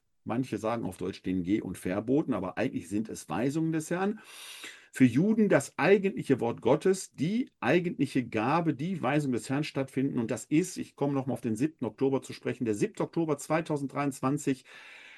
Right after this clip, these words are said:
war das Fest Simchat Torah, die Gabe der Weisung des Herrn. Die Hamas hat in ihrer perfiden, brutalen Weise nicht umsonst dieses Datum eines höhenjüdischen Festes, ein Freudentag im Judentum eigentlich, wo man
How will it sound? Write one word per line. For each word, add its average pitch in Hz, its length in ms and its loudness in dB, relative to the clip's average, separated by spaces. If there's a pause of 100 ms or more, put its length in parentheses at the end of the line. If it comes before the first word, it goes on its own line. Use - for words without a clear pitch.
(140)
war 156 200 4
das 147 220 0
Fest 165 260 2
Simchat 202 500 2
Torah, 160 380 2
die 104 180 -4
Gabe 175 380 2
der 151 140 2
Weisung 147 260 0
des 135 220 0
Herrn. 104 340 -2 (100)
Die 117 140 -2
Hamas 156 540 2
hat 170 260 -2
in 143 240 4
ihrer 123 240 4
perfiden, 127 960 -2 (260)
brutalen 156 640 0
Weise 110 560 -2 (240)
nicht 170 320 4
umsonst 127 720 2
dieses 160 320 -4
Datum 135 380 -2
eines 110 320 -4
höhenjüdischen 135 600 0
Festes, - 360 -4
ein 110 180 0
Freudentag 143 800 0
im 101 100 -8
Judentum 123 540 -2
eigentlich, 120 300 -8
wo 123 80 -2
man 117 220 -2